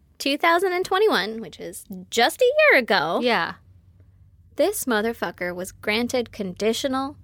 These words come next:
Speaker 1: license.
Speaker 2: What's that mean?
Speaker 1: Well, it essentially means that he was going to be let out on parole.
Speaker 2: Mm-hmm. Okay.
Speaker 1: But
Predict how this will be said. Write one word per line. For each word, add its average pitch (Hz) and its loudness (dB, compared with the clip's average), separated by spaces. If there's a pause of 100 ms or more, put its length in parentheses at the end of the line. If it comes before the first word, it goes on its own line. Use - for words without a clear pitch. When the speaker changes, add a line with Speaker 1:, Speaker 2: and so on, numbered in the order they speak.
(160)
Speaker 1:
license. - -6 (160)
Speaker 2:
What's 220 -4
that 247 0
mean? 156 -8
Speaker 1:
Well, 302 0 (320)
it 233 0
essentially 453 2
means 254 -4
that 240 0
he 403 -2 (100)
was 415 -2
going 247 -6
to 285 -8
be 269 0
let 190 0
out 185 0
on 180 -4
parole. 190 -2 (520)
Speaker 2:
Mm-hmm. 185 -10
Okay. 190 -6 (500)
Speaker 1:
But 262 4